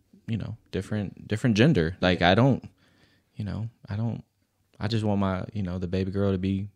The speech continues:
Speaker 1: okay. But
Speaker 2: Yeah.
Speaker 1: obviously they, they go through more than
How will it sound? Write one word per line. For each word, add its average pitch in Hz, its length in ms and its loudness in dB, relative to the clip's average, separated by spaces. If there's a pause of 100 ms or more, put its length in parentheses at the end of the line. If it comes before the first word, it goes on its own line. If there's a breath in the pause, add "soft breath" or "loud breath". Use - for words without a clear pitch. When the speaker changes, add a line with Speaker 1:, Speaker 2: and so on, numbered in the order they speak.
(140)
Speaker 1:
okay. 104 500 -2
But 85 140 -2
Speaker 2:
Yeah. 92 180 0
Speaker 1:
obviously 98 500 -2 (480)
they, 92 160 -6 (100)
they 98 100 0
go 95 220 2
through 98 160 -4
more 95 260 -2
than 90 300 -8